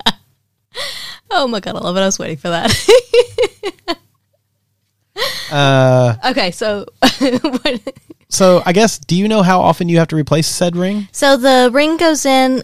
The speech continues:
Speaker 1: stays in for three weeks, then it's out for a week. So kind of like the
Speaker 2: Oh,
Speaker 1: pill, three
Speaker 2: okay.
Speaker 1: weeks on, one week out.
Speaker 2: Do you do it yourself?
Speaker 1: I assume so.
Speaker 2: How deep does it go?
Speaker 1: It just goes up in the vagina.
Speaker 2: What if somebody's penis is so big it gets caught on it and it comes out as a cock ring?
Speaker 1: I f-, have a feeling it goes up closer to the cervix,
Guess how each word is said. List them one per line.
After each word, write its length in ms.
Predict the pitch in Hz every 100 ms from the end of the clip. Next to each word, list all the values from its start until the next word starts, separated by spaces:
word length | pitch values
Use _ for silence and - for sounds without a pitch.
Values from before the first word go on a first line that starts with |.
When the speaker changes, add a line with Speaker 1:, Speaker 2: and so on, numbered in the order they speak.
| - -
Speaker 1:
stays 240 | 269 262
in 100 | 277
for 100 | 294
three 200 | 277 254
weeks, 260 | 233 220 -
then 160 | 233
it's 140 | 226 -
out 220 | 208 196
for 120 | 202
a 60 | 185
week. 160 | 170
So 100 | -
kind 200 | - 254
of 60 | 247
like 120 | 190
the 140 | 170 113
Speaker 2:
Oh, 20 |
Speaker 1:
pill, 160 | 233
three 200 | - 247 -
Speaker 2:
okay. 100 | 156
Speaker 1:
weeks 140 | 120
on, 220 | 220 214
one 120 | 208
week 240 | 190 175 -
out. 180 | - -
Speaker 2:
Do 80 | 147
you 160 | 151 147
do 140 | 147
it 60 | 151
yourself? 520 | 135 170 190 - - _ _ _ _ -
Speaker 1:
I 80 | 214
assume 260 | - 240
so. 260 | 240 156 190
Speaker 2:
How 180 | 185 214
deep 260 | 147 185 -
does 180 | 196
it 80 | 117
go? 360 | 90 90 - - _ _ -
Speaker 1:
It 180 | 277 -
just 180 | 320
goes 140 | 359 349
up 120 | 349
in 80 | 294
the 120 | 302
vagina. 420 | 277 294 339 -
Speaker 2:
What 100 | 185
if 80 | 190
somebody's 380 | - 196 180 165
penis 380 | - 180 190 160
is 80 | -
so 180 | 156
big 180 | 143 147
it 120 | 139
gets 160 | 147 -
caught 240 | - 165
on 120 | 170 101
it 140 | - -
and 100 | 143
it 60 | 127
comes 180 | 151 147
out 120 | 151
as 100 | 127
a 60 | 127
cock 240 | 151 170
ring? 180 | 117 90 - _ _ _ _ _ _
Speaker 1:
I 260 | 277 302 370 403
f-, 160 | 320
have 140 | 359 381
a 80 |
feeling 400 | - 330 339 349
it 180 | - 285
goes 260 | 294 285 294
up 100 | -
closer 320 | - 285 320
to 160 | 269 277
the 80 | 240
cervix, 540 | - 240 262 403 -